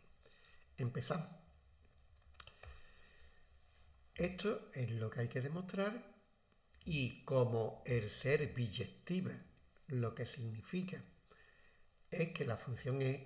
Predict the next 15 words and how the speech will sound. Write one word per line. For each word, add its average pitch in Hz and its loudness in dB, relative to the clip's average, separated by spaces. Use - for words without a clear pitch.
a 123 0
la 104 0
vez 135 4
inyectiva 127 0
y 127 -4
suprayectiva, 185 -2
es 113 0
una 120 0
conjunción, 165 -2
entonces 120 -2
lo 120 2
que 110 -4
hacemos 120 0
es - -2
dividirlo. 113 0